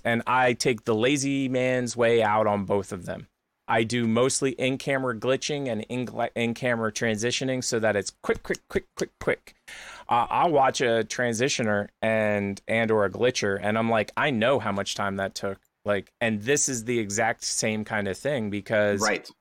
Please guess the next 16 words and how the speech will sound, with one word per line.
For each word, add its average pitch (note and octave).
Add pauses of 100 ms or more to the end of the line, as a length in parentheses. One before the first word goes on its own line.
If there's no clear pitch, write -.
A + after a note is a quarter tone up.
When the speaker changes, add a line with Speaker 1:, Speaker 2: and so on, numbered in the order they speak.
(440)
Speaker 1:
I D#3+
was F#3
counting D3
it F#2
'cause G#2
in A2+
my A#2+
head, A2+
I'm G#2+
like, G2+ (160)
"I A#2+ (180)
think F3
she F3+
has D3
between A#2
ten D3